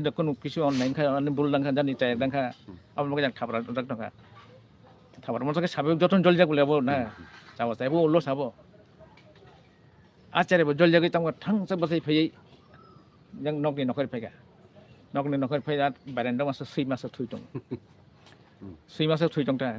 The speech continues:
Speaker 1: ga acharyabo Bhutan thapra masai thamti bai aswini ro phaigo san lathi kok
Speaker 3: Hmm.
Speaker 1: thagai।
Speaker 3: Hmm.
Speaker 1: Ga sui bhai ke nai ba bai nokni malik no। Ga lathi ma jagai sabu jol jeng jeng doku ma jagai।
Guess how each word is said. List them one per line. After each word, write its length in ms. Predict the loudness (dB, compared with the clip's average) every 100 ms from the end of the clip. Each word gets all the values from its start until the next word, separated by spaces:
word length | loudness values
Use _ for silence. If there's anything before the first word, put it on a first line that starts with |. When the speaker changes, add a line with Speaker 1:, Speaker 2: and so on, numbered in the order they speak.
| -4
Speaker 1:
ga 240 | 2 2
acharyabo 480 | 2 -4 -2 0 0
Bhutan 300 | -2 0 -2
thapra 240 | -2 -4 -2
masai 360 | -2 -2 -4 -6 -8
thamti 300 | -8 -4 -2
bai 160 | -2 -2 -12
aswini 400 | -12 -8 -4 -4
ro 60 | -4
phaigo 260 | -6 -6
san 140 | -4 -2
lathi 260 | -4 -6 -12 -14 _ -2
kok 220 | 0 0
Speaker 3:
Hmm. 160 | -8
Speaker 1:
thagai। 240 | -16 -12 -12 -14 -14
Speaker 3:
Hmm. 200 | -14 -14 -20 _ _ -10
Speaker 1:
Ga 80 |
sui 180 | -2 0
bhai 160 | 2 2
ke 100 | 2
nai 160 | 2
ba 100 | 2 2
bai 140 | 2
nokni 460 | 2 2 2 2 0
malik 220 | 0 -2 -4
no। 80 | -8
Ga 120 | -12 -14 -18 _ -20 -6
lathi 220 | -2 -2
ma 80 | 0
jagai 300 | 0 2 2
sabu 260 | 0 0 0
jol 120 | 2 2
jeng 120 | 2
jeng 120 | 0
doku 160 | 0 0
ma 80 | 0
jagai। 240 | 0 -2